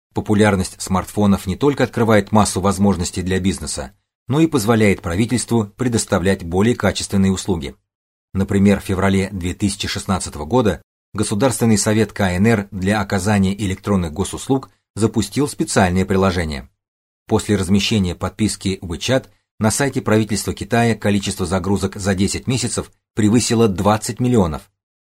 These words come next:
Более ста тысяч человек просмотрели порядка ста сорока шести оригинальных статей или продуктов. Самый востребованный пользователями функционал приложения —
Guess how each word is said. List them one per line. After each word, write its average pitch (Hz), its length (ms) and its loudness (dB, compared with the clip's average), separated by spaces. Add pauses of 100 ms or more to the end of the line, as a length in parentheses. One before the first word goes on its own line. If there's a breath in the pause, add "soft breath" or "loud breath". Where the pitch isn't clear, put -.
(120)
Более 98 380 4
ста 104 240 -2
тысяч - 340 -2
человек 87 460 -4 (240)
просмотрели 123 640 2
порядка 107 460 0
ста - 300 0
сорока 95 460 -2
шести - 500 -4
оригинальных 95 600 0
статей - 340 0
или 95 280 -4
продуктов. 90 600 -6 (560)
Самый 104 400 2
востребованный 98 760 0
пользователями 87 640 -2
функционал 92 520 -2
приложения — 110 720 0